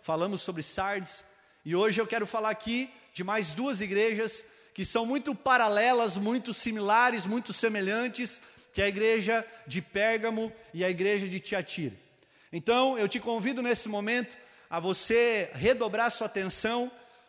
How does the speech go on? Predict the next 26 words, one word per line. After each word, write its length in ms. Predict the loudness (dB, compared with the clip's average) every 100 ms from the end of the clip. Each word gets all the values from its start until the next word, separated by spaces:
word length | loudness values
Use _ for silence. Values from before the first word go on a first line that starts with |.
| _
porque 300 | -6 -4 -2
Jesus 440 | 2 2 2 0 0
escolhe 440 | -2 0 0 0
João, 480 | 0 0 2 2 -2 -10 -20 -20 _
esse 540 | 0 2 2 -2 -2 -2
discípulo 640 | -2 -2 -2 -2 -2 -4
chamado 600 | -2 -2 0 0 2 -2 -6 -20 -4
por 160 | -2
Jesus, 380 | 0 0 0 -2
o 60 | -2
discípulo 460 | -4 -4 -6 -2
amado, 540 | -2 0 2 2 0 -8 -14 -14
com 160 | -6 -4
o 60 |
qual 380 | 0 4 6 6
reclinava 840 | 4 0 0 -6 -4 0 2 2 -2
sua 200 | -4 -4
cabeça 760 | -4 -4 -4 -2 -4 -6 -10 -10 -20 _
no 100 | -8
peito 420 | -4 -4 -4 -4
de 120 | -8
Jesus. 640 | -2 -2 -2 -4 -4 -8 -12 _ _ _ _ _ _ _
O 80 | -4
discípulo 480 | -2 -2 -2 2 4
amado, 420 | 4 6 6 4
então, 540 | 0 2 4 4 2